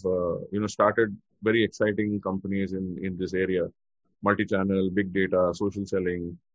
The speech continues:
uh, digital therapeutics, and so on and so forth. So I try and help them to get business in the pharma world. So I, I, there's a client who needs the, the product, and there's somebody I know who makes the product. So I kind of bring them together.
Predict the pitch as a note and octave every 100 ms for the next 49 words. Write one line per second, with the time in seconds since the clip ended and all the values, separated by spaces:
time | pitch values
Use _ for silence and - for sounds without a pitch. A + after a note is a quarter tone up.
0 | _ _ F2 F#2 G#2+ A2 G2+ F#2+ G2 F#2
1 | F#2+ E2+ - F#2+ - G2 F#2+ F2 F2 G2
2 | C3+ C#3+ C3 C3+ C3 C3+ D3+ C#3+ B2+ B2+
3 | C3 C#3 C#3 C3+ B2+ B2 A#2+ A2 A2 A2
4 | G2+ A2+ A2 A2 G2+ G2 F2+ E2+ D#2 D2
5 | _ _ _ _ _ A#2+ A2+ A2 - G#2+
6 | G#2+ - _ _ A2+ A2+ G#2+ A2 A2+ B2+
7 | C3+ C3 B2 B2 B2+ B2+ C3 B2+ A#2+ A#2
8 | A2 G#2 - A2 A#2 A#2 E3 - B2+ B2
9 | A#2+ A#2 A#2 B2+ B2+ A#2+ B2 B2 B2+ C3
10 | - A2+ G2 F2+ F2+ G#2 G#2 G2+ G#2 G#2
11 | F#2+ G2+ G#2 G2+ F#2 F2 -